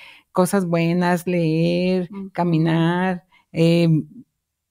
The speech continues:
Speaker 1: con personas positivas a tu
Speaker 2: Así es,
Speaker 1: alrededor, personas
Speaker 2: así
Speaker 1: que
Speaker 2: es.
Speaker 1: sumen a tu vida. Yo les digo que en est-, en los procesos de la vida, digo,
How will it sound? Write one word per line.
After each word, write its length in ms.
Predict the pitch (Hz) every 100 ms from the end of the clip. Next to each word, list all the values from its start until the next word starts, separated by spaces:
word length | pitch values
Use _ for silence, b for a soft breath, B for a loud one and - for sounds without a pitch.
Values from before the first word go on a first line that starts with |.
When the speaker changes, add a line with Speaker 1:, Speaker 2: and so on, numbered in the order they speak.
| _ _ -
Speaker 1:
con 160 | - 170
personas 520 | 160 175 180 196 196
positivas 640 | - 180 170 175 175 196
a 60 | 208
tu 100 | 196
Speaker 2:
Así 80 | 175
es, 60 |
Speaker 1:
alrededor, 560 | 175 170 165 160 160 175
personas 380 | 190 165 185 208
Speaker 2:
así 100 | 214
Speaker 1:
que 80 | 196
Speaker 2:
es. 80 |
Speaker 1:
sumen 320 | - 185 208 214
a 100 | -
tu 100 | 170
vida. 220 | 175 170
Yo 120 | 165
les 160 | 185 208
digo 280 | 214 208 220
que 100 | 208
en 100 | 190
est-, 180 | 185 -
en 160 | 170
los 100 | 170 -
procesos 420 | 190 233 240 277
de 60 | 269
la 120 | 208
vida, 220 | 202 226
digo, 260 | 214 175